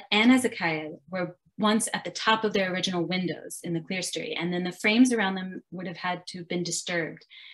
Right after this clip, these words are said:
um, and glass added in order to make them rectangular. So you can see this more closely here, the areas above Methuselah, um, that were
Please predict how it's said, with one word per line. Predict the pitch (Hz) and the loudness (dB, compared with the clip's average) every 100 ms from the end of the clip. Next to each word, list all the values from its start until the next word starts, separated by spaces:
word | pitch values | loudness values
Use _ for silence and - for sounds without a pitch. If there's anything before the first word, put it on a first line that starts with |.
| - - | -20 -10
um, | 170 170 - | -4 -2 0
and | 180 175 | 0 0
glass | 170 180 180 - 185 | 2 2 0 -2 0
added | 190 190 165 160 | 2 2 0 -2
in | 175 | -2
order | 170 165 | -2 -2
to | - | -2
make | 170 160 | -2 -2
them | 165 160 | -4 -4
rectangular. | 151 - - 180 165 160 160 - - - - - | -6 -8 -6 -2 -2 -4 -10 -16 -18 -20 -20 -8
So | - 180 | -4 -2
you | 180 240 | 2 4
can | 240 254 | 8 6
see | - 254 247 190 | 8 6 6 4
this | 202 196 202 | 0 0 -2
more | 185 180 | -2 -4
closely | - 180 170 - 170 165 | -4 -4 -4 -4 -4 -4
here, | - 254 190 160 | 2 4 4 2
the | 165 - | -4 -4
areas | 196 202 208 208 | 0 2 0 0
above | 170 170 175 | -2 -2 0
Methuselah, | 208 208 185 - 170 160 170 - - _ | -2 -4 -8 -8 -8 -8 -8 -14 -20 _
um, | 175 170 | -4 -2
that | 170 175 | -2 -2
were | 175 170 165 170 | -2 -2 -2 -4